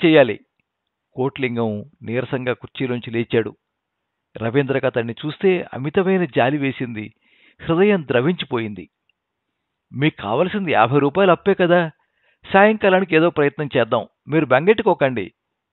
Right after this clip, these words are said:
భోజనం చేసి వెళ్ళండి. రవీంద్ర మనసులో ఏమనుకున్నాడో ఏమో, కోట్లింగానికి భరోసా ఇచ్చాడు. ఒక్క షరతు,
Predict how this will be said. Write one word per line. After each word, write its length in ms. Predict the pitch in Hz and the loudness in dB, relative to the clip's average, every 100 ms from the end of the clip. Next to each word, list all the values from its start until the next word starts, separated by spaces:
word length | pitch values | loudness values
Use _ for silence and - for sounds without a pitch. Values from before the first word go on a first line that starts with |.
| _ | _
భోజనం 340 | 92 131 202 180 135 | -8 -2 0 0 -2
చేసి 200 | 131 202 | -2 -2
వెళ్ళండి. 440 | 107 101 95 78 _ _ _ _ _ _ _ _ _ _ _ _ | -2 -4 -8 -14 _ _ _ _ _ _ _ _ _ _ _ _
రవీంద్ర 460 | 104 104 135 143 147 | -10 -4 -2 0 -2
మనసులో 400 | 131 139 156 156 | -2 -6 -6 -6
ఏమనుకున్నాడో 680 | 123 110 143 - 160 170 170 | -4 -4 -4 -4 -2 0 2
ఏమో, 380 | 175 180 190 - _ _ _ _ | 2 0 -4 -12 _ _ _ _
కోట్లింగానికి 1000 | - 143 - 156 139 131 127 110 104 104 - - | -4 -4 -2 -6 -2 -4 -4 -6 -8 -10 -14 -8
భరోసా 320 | 123 131 127 | -4 -2 0
ఇచ్చాడు. 400 | 107 - 107 92 - _ _ _ _ _ _ _ _ 143 | -4 -4 -6 -6 -12 _ _ _ _ _ _ _ _ -8
ఒక్క 180 | - | -4
షరతు, 440 | 196 202 208 151 | 0 2 2 0